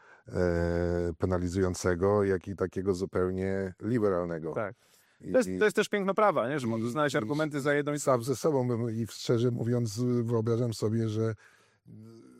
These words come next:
Speaker 1: znaczy, chyba bym nigdy nie, nie wyobrażam sytuacji, w której byłbym w stu procentach prze-, obecnie w stu procentach przekonany do jakiegoś
Speaker 2: Co do
Speaker 1: podejścia.
Speaker 2: jednego albo co do drugiego. Słuchajcie, y,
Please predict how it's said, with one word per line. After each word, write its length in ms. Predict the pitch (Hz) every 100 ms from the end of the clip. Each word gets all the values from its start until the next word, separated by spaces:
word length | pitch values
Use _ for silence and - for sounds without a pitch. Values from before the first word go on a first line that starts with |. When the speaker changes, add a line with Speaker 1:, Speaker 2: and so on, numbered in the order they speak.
| -
Speaker 1:
znaczy, 360 | 113 110 110 127
chyba 300 | - 139 131
bym 240 | 131 127
nigdy 300 | 135 127 131
nie, 260 | 123 127 127
nie 160 | 131 135
wyobrażam 360 | 139 139 160
sytuacji, 440 | - - 123 123 139
w 40 |
której 240 | - 131
byłbym 440 | 120 123 117 120 117
w 60 |
stu 160 | - 156
procentach 420 | 135 123 120 123
prze-, 300 | - 131 117
obecnie 640 | 123 113 117 110 - 110 127
w 60 | -
stu 160 | 151
procentach 340 | 127 120 120 107
przekonany 520 | - - 113 113 107
do 80 | 107
jakiegoś 280 | 90 104
Speaker 2:
Co 80 | -
do 60 | 127
Speaker 1:
podejścia. 260 | 127 131
Speaker 2:
jednego 160 | 131 127
albo 160 | 120 117
co 120 | 120
do 100 | 113
drugiego. 400 | 113 110 101 98 _ _ - _ _ _ -
Słuchajcie, 440 | 247 233 - 117 -
y, 240 | 92 139